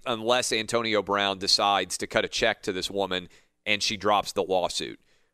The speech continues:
Barring that civil lawsuit to drag on for months and months, I'm not privy exactly to what the Southern District of Florida's workload looks like, uh, but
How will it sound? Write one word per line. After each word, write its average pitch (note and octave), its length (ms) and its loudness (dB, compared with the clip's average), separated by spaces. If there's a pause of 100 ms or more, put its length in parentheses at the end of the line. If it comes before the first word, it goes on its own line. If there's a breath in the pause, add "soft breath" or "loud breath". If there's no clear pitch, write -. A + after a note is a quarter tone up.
Barring C#3+ 540 4
that B2 480 2
civil C#3 320 2
lawsuit A2+ 480 2
to G2+ 100 -8
drag G#2+ 360 2
on G#2 240 0
for G2+ 200 -2
months G#2 440 0
and F2+ 160 -2
months, F2 440 -2 (300 soft breath)
I'm A2+ 160 0
not B2 260 4
privy A2+ 360 2
exactly G#2 540 0
to G#2 120 -2
what G2+ 160 2
the G2+ 80 -6
Southern G#2+ 460 0
District G2+ 580 -2
of F#2 260 0
Florida's G#2+ 600 0
workload G2 680 0
looks F2 220 -4
like, D#2+ 320 -2 (380 soft breath)
uh, F#2 200 4
but G2+ 400 2